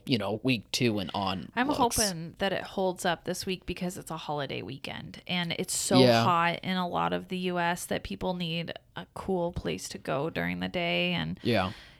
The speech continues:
Speaker 2: you know, um, that a lot of fireworks are being banned in a lot of locations.
Speaker 1: Mm-hmm.
Speaker 2: So you're, you don't have that evening fireworks display, perhaps, that would keep people from the theater. So I,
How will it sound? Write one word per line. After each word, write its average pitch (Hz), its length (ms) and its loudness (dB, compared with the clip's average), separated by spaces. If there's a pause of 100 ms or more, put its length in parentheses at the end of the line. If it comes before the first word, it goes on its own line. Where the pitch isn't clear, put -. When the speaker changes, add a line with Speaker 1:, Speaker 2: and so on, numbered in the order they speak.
Speaker 2:
you 254 140 2
know, 196 380 2 (240)
um, 190 520 0
that 190 280 2
a 185 80 -4
lot 185 200 4
of 196 80 2
fireworks 185 680 0
are 185 80 0
being 175 300 -4
banned 165 460 0
in 196 120 2
a 196 80 0
lot 196 220 4
of 202 120 4
locations. 202 880 4
Speaker 1:
Mm-hmm. 190 80 2
Speaker 2:
So 196 120 6
you're, 190 300 2 (100)
you 214 140 2
don't 214 280 2
have 196 380 2
that 190 220 2 (160)
evening 190 800 -2 (720)
fireworks 196 640 6
display, 196 500 2
perhaps, 196 640 2
that 185 240 4
would 190 180 0
keep 185 220 -4
people 190 360 -2
from 180 160 -4
the 180 100 0
theater. 190 380 2
So 202 200 2
I, 190 160 2